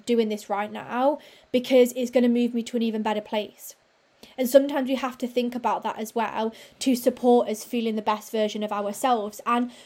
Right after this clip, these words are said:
two other things I wanna touch upon actually when it comes around change is,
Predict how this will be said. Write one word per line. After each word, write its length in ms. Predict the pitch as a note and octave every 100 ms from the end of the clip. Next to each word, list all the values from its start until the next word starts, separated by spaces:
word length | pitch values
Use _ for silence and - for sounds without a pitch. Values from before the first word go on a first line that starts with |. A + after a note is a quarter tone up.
| - _ _
two 160 | - G4
other 120 | G#4
things 220 | G4 G4
I 20 | D#4+
wanna 160 | A#3+
touch 240 | A3+ C4+ -
upon 200 | A#3+ A#3
actually 300 | - - A#3
when 80 |
it 100 | G#3+
comes 280 | - A#3+ B3
around 320 | A#3+ A3+ A3+
change 460 | - B3 B3+ A3+ G#3+
is, 220 | A3+ A3